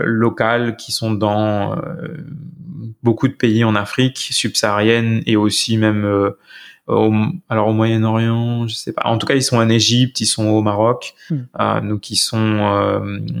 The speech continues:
Speaker 1: purement sur du e-commerce. Euh,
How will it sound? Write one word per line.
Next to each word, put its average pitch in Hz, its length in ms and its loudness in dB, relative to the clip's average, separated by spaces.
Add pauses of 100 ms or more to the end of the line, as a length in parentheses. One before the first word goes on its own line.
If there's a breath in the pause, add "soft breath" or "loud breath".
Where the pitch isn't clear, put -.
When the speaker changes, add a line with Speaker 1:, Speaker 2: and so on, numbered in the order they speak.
(540)
Speaker 1:
purement 123 340 2
sur 127 140 0
du 110 120 2 (120)
e-commerce. - 640 2 (640 loud breath)
Euh, 101 640 0